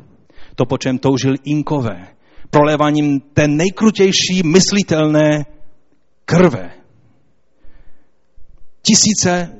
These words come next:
zvířecích obětí po celém světě. A další a další komplikované systémy náboženské to nedokázaly udělat. Ale Ježíš, když zemřel na kříži, tak to byla přijatelná oběť pro Boha, protože on prolil krev,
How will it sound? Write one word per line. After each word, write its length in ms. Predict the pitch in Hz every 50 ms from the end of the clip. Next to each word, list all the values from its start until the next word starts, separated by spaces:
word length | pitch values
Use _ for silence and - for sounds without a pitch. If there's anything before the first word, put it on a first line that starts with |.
| -
zvířecích 720 | - 123 117 117 127 185 180 190 180 - - 127 117 - -
obětí 420 | 120 107 113 117 110 - - 135
po 80 | - 120
celém 300 | - - 139 143 139 135
světě. 500 | - - - 147 - - 127 104 - - - - - _ _ _ _ _ _ _ _ _ - - -
A 80 | - 127
další 380 | 135 180 190 214 196 - 214 208
a 40 |
další 320 | 165 170 202 202 - - 180
komplikované 680 | - 220 226 226 - 226 - - 196 180 180 180 165 156
systémy 680 | 156 - 185 147 - - 190 196 196 190 151 101 87 - - - _ _ _ _ _ _ _ _ _ _ _ - - - - - - -
náboženské 520 | 131 151 151 156 147 165 160 - - 165
to 140 | - 151 135
nedokázaly 680 | 139 160 180 170 - 180 170 170 160 160 160 160 165
udělat. 520 | 165 170 156 160 151 113 - - - - - - - - - - - _ _ _ _ _ _ _ _ _ _ - - - - - -
Ale 160 | 95 95 104
Ježíš, 280 | 120 135 135 156 147 147
když 120 | 147 135 120
zemřel 260 | 135 143 139 135 143 135
na 120 | 135 135
kříži, 540 | 131 - - 139 135 127 135 139 143 139 131 - - - - - - - - - - - - - _ -
tak 160 | 117 110 -
to 100 | - 123
byla 180 | 123 123 117
přijatelná 840 | - - - - - 139 143 139 139 - 131 127 131 127 123 123 123
oběť 520 | - 120 110 110 101 90 82 - - - - - - -
pro 140 | - 101 98
Boha, 360 | 101 107 98 95 113 113 110
protože 220 | - - 104 110
on 180 | 101 107 110 107
prolil 340 | - - 117 113 113 110 110
krev, 520 | - - 117 120 127 131 - - - -